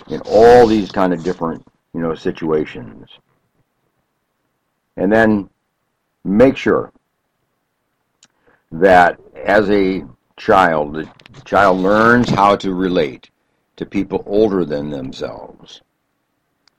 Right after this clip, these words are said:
That's how you lear-, relate to teachers, you relate to grandparents, you relate to friends and neighbors,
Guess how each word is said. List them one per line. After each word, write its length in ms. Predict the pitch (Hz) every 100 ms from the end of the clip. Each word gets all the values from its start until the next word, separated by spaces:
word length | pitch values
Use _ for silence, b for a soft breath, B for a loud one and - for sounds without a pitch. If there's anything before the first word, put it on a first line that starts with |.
| _ _ _ _ _ _ _ -
That's 360 | - 73 -
how 200 | 73 76
you 160 | 87 87
lear-, 240 | 92 95
relate 380 | 87 85 92 95
to 80 | 98
teachers, 520 | - 123 - 65 64
you 60 | 71
relate 320 | 67 87 -
to 100 | 95
grandparents, 920 | 65 82 101 110 104 85 69 65 64
you 60 | 78
relate 460 | 76 80 92 98 -
to 240 | 95 87
friends 640 | - - 110 117 90 80
and 200 | 78 80
neighbors, 600 | 87 104 87 69 67 -